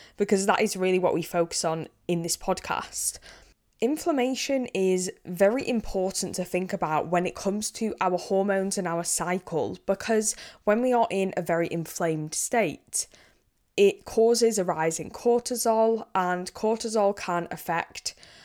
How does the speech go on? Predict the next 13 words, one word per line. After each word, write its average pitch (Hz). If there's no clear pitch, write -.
and 170
change 262
the 202
way 180
different 175
hormones 175
in 170
our 160
body 156
are 180
produced -
and 170
released. 165